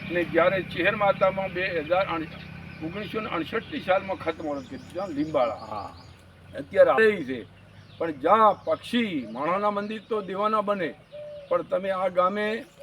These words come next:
Speaker 1: આ ગામના આગેવાનોએ અને સહયોગ લઈ અને આશીર્વાદ લઈને ભગવાન પીઠડિયાનો મંત્રથી જે પક્ષી પ્રાણીનું ઘર ને અન્ન, ઘર ને અન્ન આ બનાવ્યું છે, તો આ ગામના ધરતીના આગેવાનોને, ભૂમિને, બધાને ખૂબ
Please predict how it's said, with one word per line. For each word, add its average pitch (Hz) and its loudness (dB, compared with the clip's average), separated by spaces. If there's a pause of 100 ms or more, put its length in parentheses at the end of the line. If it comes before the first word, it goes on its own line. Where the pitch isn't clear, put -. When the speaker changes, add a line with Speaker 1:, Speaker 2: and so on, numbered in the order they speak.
Speaker 1:
આ 160 -10
ગામના 170 -6
આગેવાનોએ 185 -2 (580)
અને 156 -2
સહયોગ 214 2
લઈ 196 2
અને 175 0
આશીર્વાદ 196 2
લઈને 185 -10
ભગવાન 156 -4
પીઠડિયાનો 170 -2 (600)
મંત્રથી 175 0 (600)
જે 160 0 (160)
પક્ષી 160 -4
પ્રાણીનું 196 -4
ઘર 147 6
ને 190 -4 (360)
અન્ન, 190 4 (480)
ઘર 131 0
ને 190 -4 (420)
અન્ન 226 4 (580)
આ 170 0
બનાવ્યું 160 -2
છે, 196 -4 (640)
તો 160 -2
આ 160 6
ગામના 165 -2
ધરતીના 139 -2
આગેવાનોને, 185 -4
ભૂમિને, 175 -6
બધાને 156 -4
ખૂબ 156 -14